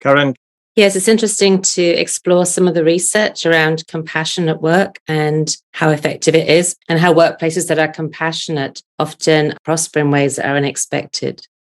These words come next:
Speaker 2: And so the power of compassion alongside integrity in helping to create positive workplaces.
Speaker 1: Yes, and there is a research that indicates that if we compare ourselves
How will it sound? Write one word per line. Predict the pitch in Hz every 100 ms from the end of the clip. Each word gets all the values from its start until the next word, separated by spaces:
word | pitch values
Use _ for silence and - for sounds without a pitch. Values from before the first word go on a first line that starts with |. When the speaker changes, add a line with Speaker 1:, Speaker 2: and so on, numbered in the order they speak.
| -
Speaker 2:
And | 156
so | - 151 147
the | 147 139 -
power | - 147 147
of | 143
compassion | 156 147 151 147 147
alongside | 143 143 143 - 143
integrity | 139 131 143 143 143 - - -
in | - 139
helping | 135 139 131 143
to | 143
create | - - 139 127 -
positive | 139 - 131
workplaces. | 139 - - 135 - - - _ _ _ _ -
Speaker 1:
Yes, | 139 117 - - -
and | - 117
there | 123
is | 120
a | 120
research | 123 - 147 123
that | 123
indicates | 123 135 127 151 143
that | 127 120
if | 113
we | 139
compare | 123 135 127 147 139 139 147
ourselves | 139 117 - 160 123 127 127 -